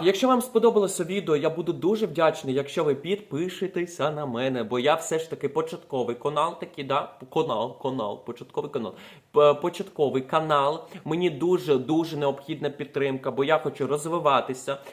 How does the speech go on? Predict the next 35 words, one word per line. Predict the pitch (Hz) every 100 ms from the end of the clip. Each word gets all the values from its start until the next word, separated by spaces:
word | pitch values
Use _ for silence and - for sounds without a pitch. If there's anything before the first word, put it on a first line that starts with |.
| -
у | 147
цьому | 165 156
плані. | 156 156 143 127 117 - -
Не | 156
дивлячись | 180 165 147 147 147
на |
те, | 147 160
що | - 139
в |
мене | 147 151
стільки | 143 - 180 - 147
сфер, | - - 165 214 254 - - -
в |
яких, | 151 160 170 160 165
е, | 123
я | 127
кручусь, | 156 - 156 156 226 277 -
тобто | 160 -
я | 139 165
ж | 220 - -
організовую | 147 156 160 160 196 185
концерти, | 180 175 - 147 - 120
я | 143
роблю | 160 165
івенти, | 175 151 165 135 117
веду | 117 147 143 190
ці | 190 185
івенти, | 160 151 127 104 - - -
викладаю | 120 151 156 180 175 175 185
вокал, | 180 185 165 135 101 78
пишу | - 151 - 190
пісні, | 185 180 - 160
пишу | 131 127 - 156
пісні | 165 175 - 185 185
артистам, | 180 180 190 156 - -